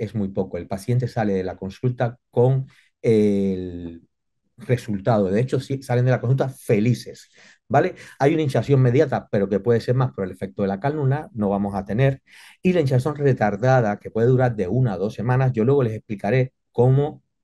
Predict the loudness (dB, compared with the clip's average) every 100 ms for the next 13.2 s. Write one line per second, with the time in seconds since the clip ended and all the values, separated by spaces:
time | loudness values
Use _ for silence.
0 | _ _ -6 -4 0 -2 -4 -18 -20 _
1 | _ _ -2 -2 0 2 2 2 0 2
2 | 2 -2 -8 -16 _ _ -20 -20 -20 _
3 | 2 2 2 0 2 2 2 0 0 -4
4 | -6 -4 0 0 -2 -2 0 0 0 0
5 | 0 0 -2 -4 -6 -6 -4 -4 -4 -2
6 | 0 0 -2 -8 -2 0 0 -4 -6 -4
7 | -4 -2 -4 -6 -8 -10 -14 _ _ _
8 | _ _ -4 -2 -2 -4 -2 -2 -2 -8
9 | -18 -20 -6 -2 0 -2 -2 -4 -2 -4
10 | 0 0 0 -2 -4 -6 -10 -12 -14 -20
11 | -20 -6 -2 0 0 2 2 4 4 4
12 | 2 0 -4 -2 -2 -2 -2 -4 -4 -4
13 | -2 -4